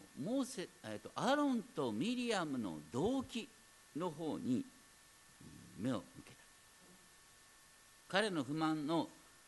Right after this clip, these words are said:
中心は妬みだった。神様はモーセとだけ話したの？私たちとも話したんじゃないの？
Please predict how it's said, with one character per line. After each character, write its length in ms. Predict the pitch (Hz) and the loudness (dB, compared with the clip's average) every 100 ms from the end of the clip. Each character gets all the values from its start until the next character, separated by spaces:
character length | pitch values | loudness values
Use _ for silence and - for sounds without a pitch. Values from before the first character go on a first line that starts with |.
| - | -10
中 180 | - 160 | -4 -4
心 280 | 156 151 147 | -2 0 4
は 240 | 139 117 - - | 4 2 -2 -2
妬 380 | 107 120 220 233 | 2 4 4 6
み 80 | 160 | 4
だ 100 | - | 0
っ 20 | - | -12
た。 80 | - - - - - - - - - - - - - - - | -18 -20 -20 -20 -20 -20 -20 -20 -20 -20 -20 -20 -20 -20 -8
神 360 | - 269 311 262 | 2 6 8 6
様 400 | 214 185 143 123 | 4 4 4 8
は 280 | 202 170 - - - - - 165 | 8 8 4 -12 -20 -20 -8 2
モ 280 | 311 415 415 | 2 4 2
ー 40 | |
セ 200 | - 190 | 2 2
と 180 | 139 117 | 2 2
だ 160 | 180 | 2
け 160 | 240 196 | 0 0
話 340 | 110 120 196 | 0 2 2
し 60 | - | -2
た 160 | 143 110 | -6 -2
の？ 240 | 160 233 - - - - - - - - - - - - - - - | -2 -2 -6 -20 -20 -20 -20 -20 -20 -20 -20 -20 -20 -20 -20 -8 -2
私 400 | 170 233 269 - | -2 0 -4 -4
た 80 | |
ち 40 | 285 | -4
と 80 | 143 | -2
も 100 | 92 | -2
話 280 | 110 220 226 | -4 -4 -6
し 20 | |
た 120 | - | -8
ん 80 | 110 | -8
じ 60 | 107 | -10
ゃ 60 | |
な 120 | 110 | -10
い 40 | |
の？ 60 | 135 | -12